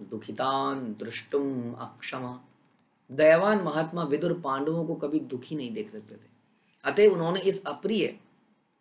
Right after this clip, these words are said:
असहनीय घटना को प्रकट नहीं होने दिया,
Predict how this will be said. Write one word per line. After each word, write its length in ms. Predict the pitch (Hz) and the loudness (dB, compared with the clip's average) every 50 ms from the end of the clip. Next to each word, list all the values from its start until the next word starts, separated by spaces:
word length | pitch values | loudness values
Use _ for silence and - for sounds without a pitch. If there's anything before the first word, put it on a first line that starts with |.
| _ _ _ _ - | _ _ _ _ -10
असहनीय 560 | - 113 - - 156 147 147 170 196 214 214 185 | -10 -10 -8 -6 -6 -4 -2 -2 0 0 0 0
घटना 400 | 135 127 127 110 139 160 170 151 | -2 -4 -8 -8 -6 -4 -4 -4
को 180 | - 127 117 117 - - _ _ _ _ _ _ | -4 -4 -6 -8 -10 -14 _ _ _ _ _ _
प्रकट 320 | - 135 139 - 185 180 180 | -8 -8 -6 -6 -6 -6 -6
नहीं 200 | 139 120 117 113 | -6 -8 -8 -12
होने 160 | 117 113 - | -14 -16 -20
दिया, 220 | - - - - | -20 -20 -20 -20